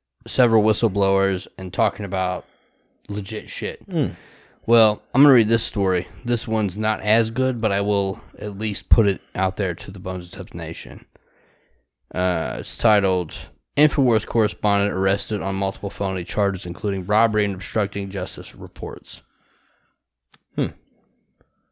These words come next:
Speaker 1: Uh, a correspondent for InfoWars,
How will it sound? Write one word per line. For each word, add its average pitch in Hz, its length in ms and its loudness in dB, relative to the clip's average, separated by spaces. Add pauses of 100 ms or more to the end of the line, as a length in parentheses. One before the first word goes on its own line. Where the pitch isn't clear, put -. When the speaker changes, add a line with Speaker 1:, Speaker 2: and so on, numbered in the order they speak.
(1080)
Speaker 1:
Uh, 90 380 -10 (680)
a - 60 -10
correspondent 113 840 4
for - 100 -4
InfoWars, 90 760 0